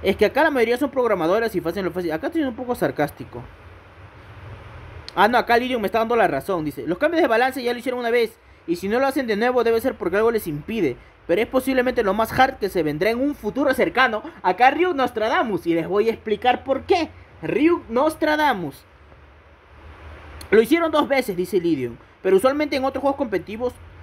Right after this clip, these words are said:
A ver, programación es como un ejercicio de límites o derivadas. Si te equivocas en un teorema, en un signo ya vale tu resolución en treinta minutos. Eso es verdad. La pregunta es, ¿Phobos es competitivo? Acá estamos hablando un poquito con Leon de otro tema, ¿no? Del,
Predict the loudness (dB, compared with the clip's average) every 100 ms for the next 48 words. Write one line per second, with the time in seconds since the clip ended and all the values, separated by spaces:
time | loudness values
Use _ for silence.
0 | -12 -2 2 2 2 2 2 2 0 0
1 | -2 0 0 0 -2 -2 -2 -2 -2 0
2 | 2 4 2 -2 -6 -2 -2 -2 -4 0
3 | 2 2 0 -8 -12 -20 -6 -2 0 0
4 | 0 2 0 0 -2 -2 -2 -2 -2 -2
5 | -2 -2 -4 -4 -2 0 0 -2 -6 -4
6 | -2 -2 2 2 2 -2 -6 -4 -4 -6
7 | -6 -6 -8 -18 -8 -4 -2 0 2 2
8 | 2 0 -2 -2 -2 -4 -2 0 0 0
9 | 0 0 0 0 -2 2 4 4 2 2
10 | 0 -4